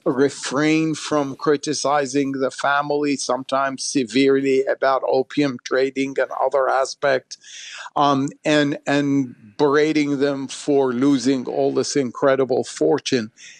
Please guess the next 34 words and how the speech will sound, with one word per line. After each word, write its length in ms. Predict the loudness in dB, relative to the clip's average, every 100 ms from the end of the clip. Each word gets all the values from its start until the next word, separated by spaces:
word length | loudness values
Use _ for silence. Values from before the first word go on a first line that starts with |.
| -20 -20 _
But 200 | 2 4
at 160 | 4 2
the 100 | -2
same 400 | -2 0 0 -2
time, 460 | -2 -2 -2 -4 0
there 220 | 2 4
was 320 | 2 2 0
some 320 | -2 -4 -4
connection. 680 | -6 -6 -4 -6 -8 -10 -12
Here 340 | 0 4 4
is 220 | 4 0 0
David 400 | 0 2 -4 -4
Sassoon, 580 | -6 -4 0 0 0 0
leaves 400 | 2 2 0 -4
Baghdad, 800 | 0 0 -2 0 2 2 0 -4
fleeing 720 | -12 -6 0 2 4 2 2
with 260 | 2 0 0
nothing, 580 | -2 -2 -2 -4 -4
starting 680 | -8 -2 2 4 4 2 0
from 360 | -2 -2 0 0
the 100 | -2
beginning. 640 | -2 0 0 2 -2 -4 -10 -20 -20 -20 -20 _ _ _
And 320 | 2 4 4
that's 440 | 4 4 0 -6 -2
really 420 | 2 4 4 0
kind 380 | -2 -6 -6 -10
of 60 |
how 340 | -6 -2 0 0
I 120 | -4
felt 480 | -4 -2 -2 -4 -18
close 520 | -4 2 4 2 -2 -10
to, 260 | -12 -12 _
you 220 | -4 -2
know, 280 | -2 -6